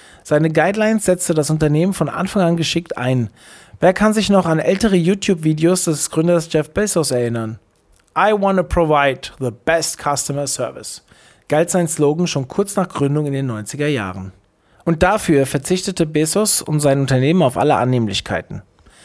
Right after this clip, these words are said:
Geschickt setzte man aus Paletten selbstgebaute Schreibtische in Szene. Der Konflikt der Geschichte in diesem Fall: Wir gehen für den Kunden durch die Hölle und verzichten selbst auf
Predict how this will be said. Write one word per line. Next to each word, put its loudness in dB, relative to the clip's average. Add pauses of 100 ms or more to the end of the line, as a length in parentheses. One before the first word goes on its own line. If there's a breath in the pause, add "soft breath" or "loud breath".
(280 soft breath)
Geschickt 0
setzte 2
man 2
aus 2
Paletten 2
selbstgebaute 0
Schreibtische -2
in 0
Szene. -4 (420 loud breath)
Der -2
Konflikt -2
der 0
Geschichte -4
in 0
diesem -4
Fall: -2 (380 soft breath)
Wir -2
gehen 0
für -4
den 0
Kunden -4
durch -2
die -2
Hölle 2
und -6
verzichten -2
selbst 0
auf -4